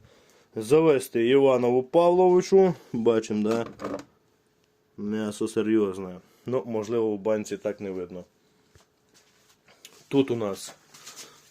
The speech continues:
також казав Сергій Федорович: "Хочу косточку". І туди вліво пішла. Компоти.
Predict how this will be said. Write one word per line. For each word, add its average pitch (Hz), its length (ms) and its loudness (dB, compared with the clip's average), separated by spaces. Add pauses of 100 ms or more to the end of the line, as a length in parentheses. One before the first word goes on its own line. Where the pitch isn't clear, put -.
(1500)
також 156 640 0 (1400)
казав 123 440 0
Сергій 127 500 -6 (180)
Федорович: 127 800 -4 (280)
"Хочу 202 500 2
косточку". 160 800 -8 (1200)
І 110 160 -16
туди 107 260 -10
вліво 98 420 -14
пішла. 143 540 -6 (2000)
Компоти. 160 720 -2